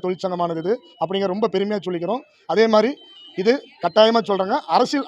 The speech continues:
அப்பாற்பட்ட தொழிற்சங்கம்னா. அதனால தொழிலாளர் அத்தனை பேரும் இந்த தொழிற்சங்கத்துல இணைஞ்சு இன்றைய தினத்துல நான் உங்ககிட்ட தெரிவிச்சுக்கிறேன் என்னன்னா, நலவாரியம்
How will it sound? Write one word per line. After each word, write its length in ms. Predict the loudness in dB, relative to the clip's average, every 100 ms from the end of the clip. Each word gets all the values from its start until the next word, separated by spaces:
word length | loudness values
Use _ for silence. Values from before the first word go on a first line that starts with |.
| -2
அப்பாற்பட்ட 600 | 2 4 4 2 0 0 0
தொழிற்சங்கம்னா. 500 | -4 -4 -6 -4 -6 -8 _ -6
அதனால 280 | 2 2 2 -6 -10 -6
தொழிலாளர் 460 | -6 -2 0 0 -2
அத்தனை 240 | -2 -4 -4
பேரும் 220 | -4 -6 _ _ -14
இந்த 200 | 0 0 0
தொழிற்சங்கத்துல 480 | -4 -4 -4 -4 -4 -4
இணைஞ்சு 280 | -4 -4 -8 -12 -10
இன்றைய 220 | -4 -2 -2
தினத்துல 280 | -2 -4 -4 -8 _
நான் 100 | -6 -4
உங்ககிட்ட 260 | -4 -4 -2
தெரிவிச்சுக்கிறேன் 380 | -2 -2 -2
என்னன்னா, 180 | -2 -2 -4 _ _ 0
நலவாரியம் 440 | 4 6 4 -2